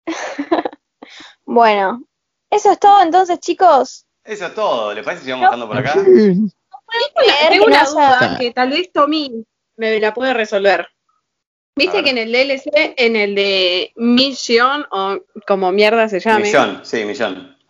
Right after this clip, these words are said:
Speaker 3: Millón.
Speaker 4: eh, que es de los cómics,
Speaker 2: Sí.
Speaker 4: eh, ¿tiene algún tipo de relación con alguno de los juegos principales?
Speaker 2: No, solo es el D L C de ese personaje. Si bien está en el mismo universo, mm, ni se relaciona.
Speaker 4: Hubiera estado buenísimo eso.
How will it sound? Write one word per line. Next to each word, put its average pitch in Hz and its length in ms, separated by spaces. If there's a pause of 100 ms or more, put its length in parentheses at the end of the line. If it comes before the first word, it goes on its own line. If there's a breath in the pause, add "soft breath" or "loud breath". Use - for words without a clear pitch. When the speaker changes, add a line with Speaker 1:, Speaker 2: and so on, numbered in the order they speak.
(140)
Speaker 3:
Millón. 127 720
Speaker 4:
eh, 254 120 (640)
que 240 100
es 262 60
de 254 100
los 220 220
cómics, 247 340 (720)
Speaker 2:
Sí. 104 400 (480)
Speaker 4:
eh, 220 260 (120)
¿tiene 415 240
algún 311 320
tipo 311 260
de 214 120
relación 190 480
con 247 140
alguno 202 240
de 208 60
los 175 200
juegos 220 320
principales? 196 720 (720)
Speaker 2:
No, 120 320
solo 131 220
es 131 120
el 113 100
D 110 60
L 107 120
C 123 120
de 127 60
ese 110 140
personaje. 98 520
Si - 140
bien 123 120
está 139 140
en 131 80
el 123 80
mismo 135 180
universo, 147 720
mm, 98 420
ni 107 100
se 107 120
relaciona. 90 460 (600)
Speaker 4:
Hubiera 277 240
estado 294 300
buenísimo 196 580
eso. 170 300